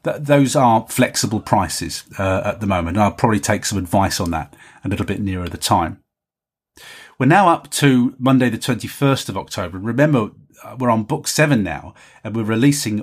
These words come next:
one book per week, throwing a hundred and eighty-five pounds of advertising budget at each book.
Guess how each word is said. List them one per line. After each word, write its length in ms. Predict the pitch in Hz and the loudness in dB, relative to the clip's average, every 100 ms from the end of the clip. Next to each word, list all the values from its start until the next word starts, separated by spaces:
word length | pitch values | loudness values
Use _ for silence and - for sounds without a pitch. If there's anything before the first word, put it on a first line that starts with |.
| 104 | -2
one 320 | 117 127 139 | 2 2 0
book 360 | 123 120 - - | -2 -6 -6 -8
per 120 | - | -8
week, 480 | 98 110 80 - - - | -4 -4 -6 -14 -20 -10
throwing 380 | - 117 104 | -2 0 0
a 40 | 98 | 0
hundred 200 | 117 123 | -2 2
and 60 | |
eighty-five 540 | 113 107 98 117 104 - | 2 0 -2 0 -2 -2
pounds 320 | - 113 98 | -4 -2 -2
of 100 | 95 | 0
advertising 600 | 104 98 - 95 80 82 | -2 -2 -8 -8 -8 -12
budget 440 | 80 85 - - - | -12 -12 -12 -14 -14
at 260 | 95 104 | -14 -8
each 300 | 104 233 - | -8 -8 -2
book. 340 | - 131 - | -2 -2 -6